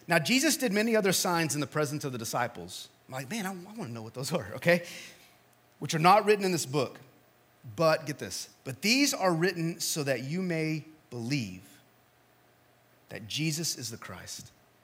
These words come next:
the Son of God, and that by believing you may have life in his name." Here's what John's saying. He's saying the entire purpose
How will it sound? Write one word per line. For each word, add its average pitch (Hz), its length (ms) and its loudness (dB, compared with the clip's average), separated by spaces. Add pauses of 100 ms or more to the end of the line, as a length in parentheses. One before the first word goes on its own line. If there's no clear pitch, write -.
(240)
the - 40 -16
Son 127 240 -6
of 120 140 -8
God, 101 280 -2
and 110 120 -8
that 110 80 -8
by 110 120 -2
believing 135 580 -4
you 131 120 -4
may 120 120 -2
have 104 180 -6
life 123 560 -4 (640)
in 107 80 -8
his 101 180 -10
name." 87 220 -16 (280)
Here's 151 140 -4
what 147 120 -6
John's 123 320 -4
saying. 110 240 -4
He's 113 100 -4
saying 123 280 -2
the 117 100 -8 (100)
entire 139 640 -4 (220)
purpose 135 520 -8